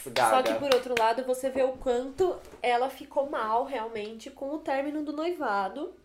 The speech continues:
Speaker 1: Eu acho até triste demais, assim, o momento em que ela fala muitas coisas. "Eu gravo tal álbum, eu perco fulano.
Speaker 2: Ai,
Speaker 1: Eu
Speaker 2: nossa,
Speaker 1: ganho um
Speaker 2: isso é
Speaker 1: Grammy,
Speaker 2: horrível.
Speaker 1: eu perco ciclano. Eu faço não sei o quê, eu perco o nonanã."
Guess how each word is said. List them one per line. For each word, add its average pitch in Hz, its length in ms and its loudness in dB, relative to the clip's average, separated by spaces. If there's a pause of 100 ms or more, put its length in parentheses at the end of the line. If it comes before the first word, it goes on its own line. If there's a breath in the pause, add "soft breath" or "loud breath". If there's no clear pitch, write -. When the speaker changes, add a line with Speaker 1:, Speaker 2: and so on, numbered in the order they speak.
(120)
Speaker 1:
Eu 214 100 -2
acho 220 220 -2
até 247 360 -2 (420 loud breath)
triste 262 440 -4
demais, 202 640 -6
assim, 190 600 -10
o 196 120 -6
momento 202 360 -8
em 208 40 -14
que 202 80 -10
ela 208 180 -4
fala 208 260 -2
muitas 226 320 -8
coisas. 170 540 -6
"Eu 180 100 -2
gravo 233 420 -2
tal 247 220 -4
álbum, 247 460 -2
eu 247 80 -2
perco 226 300 -6
fulano. 180 560 -10
Speaker 2:
Ai, 139 440 4
Speaker 1:
Eu 226 60 6
Speaker 2:
nossa, - 180 6
Speaker 1:
ganho 262 160 2
um 254 40 0
Speaker 2:
isso 254 80 0
é - 20 0 (220)
Speaker 1:
Grammy, 277 180 2
Speaker 2:
horrível. 240 220 -4
Speaker 1:
eu 247 40 2
perco 247 280 -2
ciclano. 180 680 -10 (300 loud breath)
Eu 220 180 2
faço 254 340 0
não 254 120 -2
sei 254 160 0
o 247 60 -2
quê, 262 420 4
eu 254 140 0
perco 247 440 -2
o 247 260 -4
nonanã." 233 600 -4